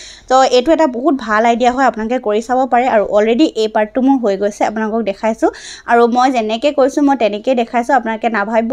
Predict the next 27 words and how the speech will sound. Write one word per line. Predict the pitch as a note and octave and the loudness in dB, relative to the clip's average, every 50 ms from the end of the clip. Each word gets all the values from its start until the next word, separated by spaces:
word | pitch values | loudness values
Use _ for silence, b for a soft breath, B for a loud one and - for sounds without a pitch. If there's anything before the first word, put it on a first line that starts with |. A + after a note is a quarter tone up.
| C4+ C4+ | -2 -2
মই | B3+ A#3 A3 A3 G#3+ - A3 A#3 | -2 -2 -2 -4 -4 -6 -8 -10
কিবা | - A3 G3+ G#3+ | -8 -2 0 0
বেলেগকৈ | G#3+ G#3+ G3 G3 F#3 F3+ - A#3 A3+ | 2 2 0 -2 -4 -4 -2 0 0
দেখাইছোঁ। | A3+ A3 - - A#3 A3+ - - D#4+ | 0 -2 -2 -6 -8 -6 -2 -2 -2
তো | D4+ A#3 A3 G3+ - | 0 2 0 0 0
এয়া | G#3+ G#3 A3 A#3 | 0 0 0 0
হৈ | A#3+ A#3+ A3+ G#3 | 0 0 -2 0
গ'ল, | G3+ C4+ F#4 - | 2 2 0 0
এতিয়া | - G#3+ G3+ - G#3+ G#3+ | -2 -8 -6 -4 -4 -4
ব'লক | G3 G3 G3 G3+ G3+ G3+ | -2 -2 -2 -2 -4 -4
আমি | F3+ F#3 G3 G3 | -4 -6 -8 -6
যাওঁ | G3 - B3 G4 A#4 | -2 0 0 2 2
নেক্সটলৈ। | E4+ A3 G3+ - - - F#3+ F#3+ F#3+ F3 D#3+ - _ b b b b b b b _ _ _ _ _ _ _ _ _ _ B B B - | 2 0 0 -4 -10 -10 -10 -6 -6 -6 -6 -8 _ b b b b b b b _ _ _ _ _ _ _ _ _ _ B B B -2
আ, | C4+ C#4 C#4 C#4+ D4 D4 | 0 2 4 4 4 4
নেক্সটটো | C#4+ C4 C4+ C#4+ - - - E4 | 2 2 0 -2 -4 -2 2 2
মোৰ | D#4+ D4 C#4+ C#4+ | 2 4 2 2
হৈ | D4 D4 C#4 | 0 0 2
গ'ল, | C4+ C#4+ D4 | 2 0 0
চাওক, | C#4+ - D#4+ E4 D#4+ | 2 2 2 2 0
সদায় | - C4 B3 A#3 A#3+ B3+ C4 C#4 | 0 -2 -2 0 2 2 2 2
আপুনি | C4+ C4 C4 C4 C4+ C#4 C#4 | 0 0 -2 -4 -2 -2 -4
এই | - B3 A#3+ A#3+ | -4 -2 -2 0
ওপৰত | B3 A#3 A#3+ A3+ A#3 B3 B3 | 0 0 0 2 2 2 2
যিখিনি | A#3+ C4 B3+ - C4 C4 | 0 -4 -6 -4 -4 -2
আছে, | B3 A#3 A#3 - B3+ | -2 -2 -2 -4 -2
তাতে, | A#3 A#3 G#3+ G#3+ A3+ A#3 A#3 A#3+ A#3+ | 0 0 0 0 0 2 2 2 2
আ, | - - A#3 | 2 0 -4